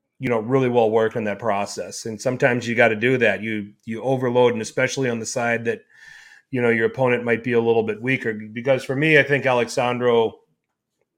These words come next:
even though Alexandro Juventini will tell you is probably decli-, regressed a little bit as well,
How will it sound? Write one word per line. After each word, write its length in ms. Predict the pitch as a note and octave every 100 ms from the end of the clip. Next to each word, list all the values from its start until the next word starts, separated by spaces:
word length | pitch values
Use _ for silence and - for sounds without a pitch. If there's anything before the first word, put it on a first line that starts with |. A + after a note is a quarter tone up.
| _ _ _ _ _ -
even 200 | C#3+ C3+
though 120 | B2 A#2
Alexandro 760 | A2 - C#3 C3+ A#2 A2+ G#2 - _ - A2 B2+ A#2+
Juventini 580 | A#2 B2+ A2+ A2+ B2 A2+
will 120 | A2+
tell 200 | A2 A#2+
you 140 | A2+ G#2+
is 100 | -
probably 460 | C3 A#2+ A2+ A2+
decli-, 400 | A2 G#2+ B2 A#2
regressed 400 | A#2 A2 A#2+ A#2
a 40 | A#2+
little 200 | A2+ G#2+
bit 160 | A2
as 100 | G#2+
well, 400 | A#2 C3 A2 G#2